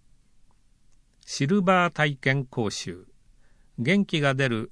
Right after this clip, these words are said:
簡単お掃除アンドお片付け。日時、丸一、十月六日月曜。丸二、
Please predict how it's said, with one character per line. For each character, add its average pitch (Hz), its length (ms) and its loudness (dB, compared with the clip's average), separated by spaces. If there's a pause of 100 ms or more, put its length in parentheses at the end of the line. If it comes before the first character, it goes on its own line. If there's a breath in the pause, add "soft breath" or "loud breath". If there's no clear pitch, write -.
(140)
簡 156 240 -2
単 151 440 -2
お 123 80 -6
掃 123 340 -2
除 101 300 -8
ア 117 140 -4
ン 139 140 -2
ド 147 160 -4
お 110 120 -8
片 113 280 -2
付 92 280 -12
け。 - 40 -20 (1300)
日 156 300 -2
時、 95 180 -10 (720)
丸 135 280 2
一、 143 380 -4 (140)
十 135 300 -2
月 165 260 -2
六 139 240 0
日 143 180 2
月 120 340 -2
曜。 95 300 -6 (680)
丸 131 320 0
二、 143 220 -2